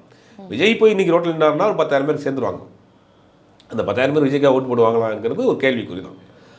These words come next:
Speaker 2: அப்படிங்கும் அதையும் ஒண்ணும் ஒரு ரியாலிட்டியை புரியாம இருக்கிறாருங்கிறது தான் வரக்கூடிய, இப்ப இந்த, இந்த சந்தர்ப்பத்தை நீங்க பயன்படுத்தியிருக்கணும்.
Speaker 1: ஓகே.
Speaker 2: நா-, நாடா-, ஈரோடு தேர்தலை வந்து நீங்க களத்துக்கு போங்க, மக்களை பாருங்க. அடுத்து வரக்கூடிய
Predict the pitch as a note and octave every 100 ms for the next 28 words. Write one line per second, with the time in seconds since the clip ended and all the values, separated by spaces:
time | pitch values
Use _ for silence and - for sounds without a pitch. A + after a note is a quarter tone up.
0 | - C3 E3+ A3+ D#3 F#3+ A#3+ F#3 A3 F#3+
1 | D3+ D3 F3 F3 D3+ C#3+ C3+ C#3 C3 A#2
2 | G#2+ A2+ A2 A2 A2 A#2+ G#3+ C4+ - -
3 | _ - D3+ G3+ F#3+ C3 B2 B2 B2 B2+
4 | C3+ D#3 G#3+ A3 F#3+ C#4 C4 A3 F3+ B3
5 | A#3 F#3 C#3 G2+ F2+ - _ - - A3
6 | F#3+ - G2+ A#2+ G#2+ C3 C#3 A#2 B2 D#3+
7 | D3+ C#3+ C3 B2 A#2+ A#2 G3+ A#3+ F3+ -
8 | - - - D3 C#3 B2 A#2+ D3 C3 B2+
9 | C#3+ B2+ A#2+ A2+ D3+ - - - _ -
10 | A#2+ G#3+ C#4 C#4+ C4 A#3 G3 G#3 G3 G3+
11 | C4 B3+